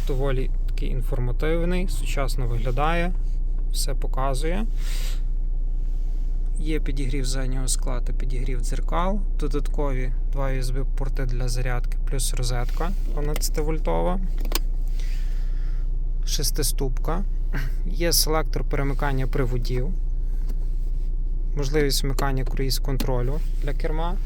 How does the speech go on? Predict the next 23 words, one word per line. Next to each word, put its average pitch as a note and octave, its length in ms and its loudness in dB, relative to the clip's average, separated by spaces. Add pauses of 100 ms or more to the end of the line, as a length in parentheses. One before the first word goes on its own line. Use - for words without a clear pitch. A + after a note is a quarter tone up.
(880)
По-іншому, D3 640 0
по C#3 200 0
асистентах, B2+ 840 0 (200)
е, C3 360 0
є D#3 180 0
допомога C#3 540 0
при C3+ 200 0
спускові, B2+ 680 0 (840)
можливість C#3 460 0
відключання C3+ 600 0
систем C3 380 2
стабілізації, B2+ 880 0
коли C3+ 220 0
десь C3 140 0
потрібно C3+ 420 0
буксувати, C#3 800 0 (400)
можливо D3 400 2
відімкнути C3 600 0
задній B2 400 0
парктронік, B2 760 0 (640)
є E3 160 2
функція D#3 420 0
старт-стопу C#3 920 0